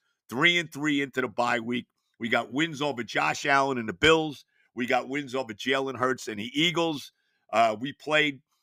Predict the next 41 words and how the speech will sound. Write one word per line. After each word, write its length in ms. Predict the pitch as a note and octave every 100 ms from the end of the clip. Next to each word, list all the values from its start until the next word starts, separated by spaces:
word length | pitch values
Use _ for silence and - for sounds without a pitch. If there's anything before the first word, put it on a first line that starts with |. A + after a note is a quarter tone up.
| _
uh, 200 | - A#2+
Kansas 420 | - D3 D#3 C3 -
City 320 | D3+ C#3 B2+
and 100 | G2+
Patrick 380 | C#3+ C3 C3+ -
Mahomes 460 | C3+ C3 C3+ G#2
right 260 | B2 C#3+ C#3+
to 100 | C#3
the 80 | C3+
nub. 480 | B2+ B2 A#2 G#2 - _ _ _ G2
You 200 | C3+ D#3
gotta 280 | D#3 C#3+
be 220 | B2 B2+ B2
happy 580 | B2 C#3 C3 A2+ G#2
with 180 | G2+ A2+ G#2
what 220 | A#2+ A2
you 80 | G#2+
see 260 | - A2
from 220 | - G2+
this 120 | G#2+ F#2+
football 440 | A2 G2+ G#2 G#2
team 320 | - G#2 G2 G2+
and 160 | G2
this 200 | G#2+ G#2+
defense, 520 | - A2+ - G#2 F#2+
because 400 | - F#2+ G#2 F#2+ F2+
this 280 | D3 D3+ -
defense 600 | D#3 D#3+ - D3+ C#3 -
now 460 | C3+ C#3+ C3 F#2+ E2+ _ _ _ _ -
is 160 | A2+
starting 460 | - C#3 C#3+ C#3+ C#3
to 100 | C3
round 500 | B2+ C3 C3 C3+ C3+ -
into 260 | B2+ B2
the 80 | A2
kind 340 | - B2 C#3+ D#3+
of 140 | D#3
defense 640 | E3 D#3 C3+ B2 A#2 - _ _ _ -
that, 240 | A#2 A#2 _ _ -
you 120 |
know, 120 | C3